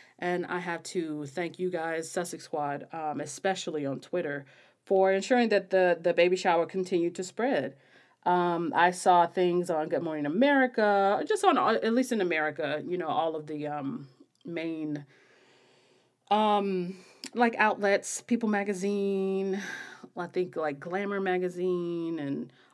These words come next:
all of these things. It's just amazing how something was, that was started on Twitter is, like, in all of these publications. And of course,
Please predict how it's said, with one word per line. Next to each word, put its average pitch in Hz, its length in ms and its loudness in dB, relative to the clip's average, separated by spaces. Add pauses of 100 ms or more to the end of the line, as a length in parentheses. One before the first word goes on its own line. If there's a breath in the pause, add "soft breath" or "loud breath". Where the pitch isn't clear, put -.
(120)
all 285 220 6
of 269 60 2
these 226 160 0
things. 180 340 0
It's 185 120 -4
just 185 160 -4
amazing 170 320 -2
how 160 120 -6
something 147 360 -6
was, 135 140 -6
that 139 160 -8
was - 100 -12
started 139 280 -10
on 139 80 -10
Twitter 151 460 -10
is, - 160 -14
like, 135 160 -8
in 120 100 -8
all 131 180 -8
of - 80 -10
these 139 120 -10
publications. 202 560 -6
And 254 80 -2
of 226 100 -4
course, 185 460 0